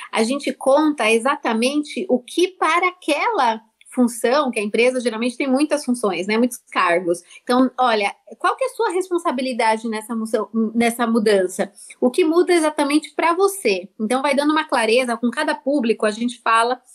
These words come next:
de um jeito específico, né? Então, se é com alta liderança, a gente conta pra eles o que muda, o, qual é o novo comportamento desejado deles, pra média liderança, para a linha de frente, né? Então, pra cada público, a gente tem um discurso, sempre com o mesmo objetivo.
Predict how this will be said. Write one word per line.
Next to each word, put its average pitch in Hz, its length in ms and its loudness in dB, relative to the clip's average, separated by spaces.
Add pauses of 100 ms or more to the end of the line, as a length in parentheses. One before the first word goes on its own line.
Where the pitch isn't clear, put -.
(300)
de 240 100 0
um 269 60 2
jeito 233 240 2
específico, 208 840 0
né? 220 200 0
Então, 247 260 2
se 240 180 0
é 214 140 2
com 220 180 2
alta 202 320 2
liderança, 202 800 0 (420)
a - 60 -4
gente 214 160 0
conta 240 240 0
pra 311 180 -2
eles 269 320 2
o 226 80 -8
que 220 120 -4
muda, 202 440 2
o, 190 80 -4 (120)
qual 254 300 2
é 269 40 6
o - 20 2
novo 302 280 2
comportamento 262 760 0
desejado 226 580 -2
deles, 175 480 -8 (460)
pra 233 180 -2
média 254 280 0
liderança, 247 840 -2 (380)
para 240 240 -2
a 269 40 -4
linha 247 240 -2
de 214 140 -10
frente, 233 800 -2 (400)
né? 233 220 2
Então, 269 320 2
pra 277 120 -2
cada 359 360 -4
público, 302 480 0
a 294 40 4
gente 285 300 -4
tem 262 180 4
um 262 60 6
discurso, 240 600 2
sempre 330 400 2
com 294 100 0
o - 20 4
mesmo 285 220 4
objetivo. 247 760 2